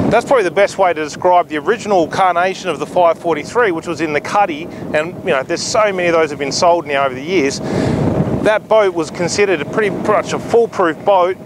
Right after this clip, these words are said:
point and shoot, just get in it, go where you wanted to go, and you didn't have to be a gun driver to be able to get the best out of the hull.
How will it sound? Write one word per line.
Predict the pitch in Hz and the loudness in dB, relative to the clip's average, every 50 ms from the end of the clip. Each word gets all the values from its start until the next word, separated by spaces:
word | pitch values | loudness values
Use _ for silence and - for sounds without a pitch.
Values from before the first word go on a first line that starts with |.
| - - | -16 -4
point | - - 233 233 214 180 | 0 2 2 2 0 -2
and | 165 - | -6 -8
shoot, | - - 202 202 202 190 | -4 0 2 2 2 0
just | - 208 190 - | 0 -4 -4 0
get | - 220 214 202 | 0 0 2 2
in | 202 190 | 0 0
it, | 196 185 - | -2 -2 0
go | 196 202 208 202 | 2 2 2 2
where | 185 175 | 2 0
you | 170 170 | 2 2
wanted | 170 165 165 151 | 2 0 0 -2
to | 151 | -4
go, | 135 160 160 160 160 165 160 151 - - - - | 0 2 2 4 4 2 0 -4 -8 -14 -10 -4
and | - 160 156 | -4 -4 -4
you | 156 | -2
didn't | 143 214 202 180 | -2 -2 -2 -2
have | 151 190 196 185 | -2 -2 -2 -4
to | 180 | -4
be | 160 156 143 | -6 -6 -4
a | |
gun | 127 143 165 165 160 156 147 135 | 0 0 2 2 2 0 -4 -4
driver | 123 170 165 160 170 165 156 151 | 0 2 4 4 4 4 2 0
to | 147 - 156 | -2 -4 -2
be | 147 151 | 0 0
able | 147 | 0
to | 139 139 | 2 0
get | 151 170 151 | -2 -2 -2
the | 131 | 0
best | 123 160 156 135 - 160 | 0 0 0 2 2 0
out | 147 131 | 0 2
of | 131 | 2
the | 131 | 0
hull. | 120 135 165 156 143 147 143 | 2 2 4 4 4 2 0